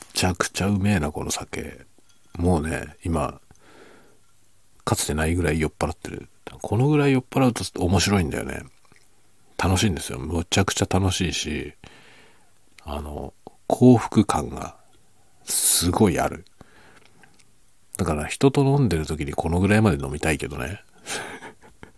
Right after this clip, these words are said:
<laughs> だけど、帰んなきゃいけないじゃない、家に。そうするとこんなに飲めないわけよね。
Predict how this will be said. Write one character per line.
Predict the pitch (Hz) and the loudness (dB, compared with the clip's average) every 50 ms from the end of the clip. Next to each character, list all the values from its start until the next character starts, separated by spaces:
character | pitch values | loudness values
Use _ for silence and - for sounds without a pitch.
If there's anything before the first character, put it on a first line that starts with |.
| - - | -20 -20
<laughs> | - - - - - - - - - - - - - 151 147 123 95 - - - - - - - - - - - - - | -20 -20 -20 -20 -20 -20 -20 -20 -20 -20 -16 -12 -10 -8 -8 -8 -8 -10 -14 -18 -20 -20 -20 -20 -20 -20 -20 -14 -10 -4
だ | - 90 101 | -2 0 0
け | 92 | 0
ど、 | 73 76 78 76 69 - - _ - - - - - _ - _ - - - - - - - - - - - _ - - - _ _ _ _ _ _ _ _ _ - - - - - - _ - - _ - - | -2 -4 -4 -6 -6 -8 -12 _ -20 -20 -20 -20 -20 _ -20 _ -20 -20 -20 -20 -20 -20 -20 -20 -20 -20 -20 _ -20 -20 -20 _ _ _ _ _ _ _ _ _ -20 -20 -20 -20 -20 -20 _ -20 -20 _ -10 -4
帰 | - - 98 110 | -2 2 2 4
ん | 117 113 | 4 2
な | 90 73 | 0 -2
き | - | -4
ゃ | 67 | -6
い | - | -6
け | - | -6
な | - - | -6 -6
い | - - | -8 -8
じ | - - | -8 -10
ゃ | |
な | 55 57 | -10 -10
い、 | 67 78 | -10 -10
家 | 80 73 65 | -10 -10 -10
に。 | - 64 - - - - - - - - - - - - - - - _ - - - - | -10 -14 -18 -20 -20 -20 -20 -20 -20 -20 -20 -20 -20 -20 -20 -20 -20 _ -20 -20 -18 -12
そ | - - 92 | -8 -6 -6
う | |
す | - - 104 | -4 -6 -6
る | - | -8
と | - | -6
こ | - 82 | -6 -2
ん | 87 | -2
な | 98 85 | 0 0
に | 76 | 0
飲 | 78 | -2
め | 82 92 | -2 0
な | 101 87 | 0 0
い | 69 | -2
わ | 67 | -4
け | 67 55 | -6 -10
よ | - - | -12 -12
ね。 | 65 57 62 67 | -12 -14 -14 -16